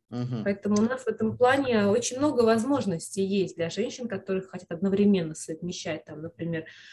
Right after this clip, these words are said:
Speaker 2: а, уход за ребенком, да, и, а, при этом реализовывать себя в сфере труда. Поэтому
Speaker 1: Мгм.
Speaker 2: есть те, которые полностью хотят себя посвятить заботе о ребенке.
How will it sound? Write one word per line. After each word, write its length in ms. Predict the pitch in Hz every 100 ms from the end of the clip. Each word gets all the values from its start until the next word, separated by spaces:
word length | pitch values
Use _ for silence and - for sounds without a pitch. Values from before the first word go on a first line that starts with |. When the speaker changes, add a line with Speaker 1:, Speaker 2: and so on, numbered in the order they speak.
| - - -
Speaker 2:
а, 320 | 160 160 156
уход 360 | 165 - 190 170
за 80 | 165
ребенком, 680 | 165 190 285 294 - 202
да, 220 | 180 208 214
и, 300 | 190 208 - - - -
а, 160 | 170
при 220 | 170 170 185
этом 380 | 196 202 185
реализовывать 720 | 175 175 170 175 185 196 190 -
себя 340 | 180 165 190
в 60 | -
сфере 300 | - 185 180
труда. 440 | 185 180 156 143 -
Поэтому 640 | 170 170 170 170 170 165 _ _ -
Speaker 1:
Мгм. 360 | 110 104 110
Speaker 2:
есть 260 | 170 302 -
те, 100 | 539
которые 380 | - - 226 -
полностью 540 | 165 190 190 - - -
хотят 340 | 175 170 170
себя 280 | - 160 165
посвятить 600 | 160 - - - 147 -
заботе 440 | 165 160 160 -
о 40 | 151
ребенке. 440 | 156 156 151